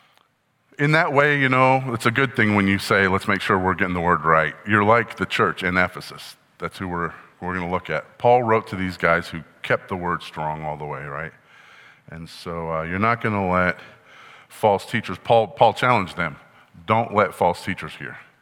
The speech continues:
He did that in Miletus, w-, way before he wrote this. And then you remember about thirty years after the church had been founded, this is written. Thirty years.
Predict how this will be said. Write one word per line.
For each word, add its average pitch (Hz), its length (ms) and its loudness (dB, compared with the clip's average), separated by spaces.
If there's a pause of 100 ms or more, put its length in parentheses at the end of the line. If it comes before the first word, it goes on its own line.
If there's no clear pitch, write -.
He 87 80 -10
did 85 160 -12
that 80 200 -2
in 80 140 -10
Miletus, 78 460 -10 (100)
w-, - 200 -10
way 95 160 0
before 82 260 -8
he 80 60 -6
wrote 78 220 -4
this. 76 260 -14 (1080)
And 92 160 -6
then 104 100 -2
you 113 100 4
remember 117 280 4
about 101 220 2
thirty 117 260 4
years 107 500 4 (1160)
after 110 320 0
the 104 100 -2
church - 280 2
had 107 120 -2
been 95 160 -2
founded, 82 520 -2 (1300)
this 98 240 -6
is 80 140 -12
written. 82 320 -6 (960)
Thirty 110 220 -4
years. 101 360 -8